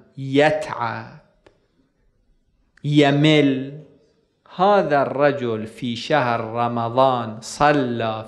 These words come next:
في كل ليلة ألف ركعة،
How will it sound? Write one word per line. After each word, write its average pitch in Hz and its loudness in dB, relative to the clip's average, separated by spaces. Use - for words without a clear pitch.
في 117 -10
كل 117 -4
ليلة 120 -2
ألف 202 2
ركعة، 147 0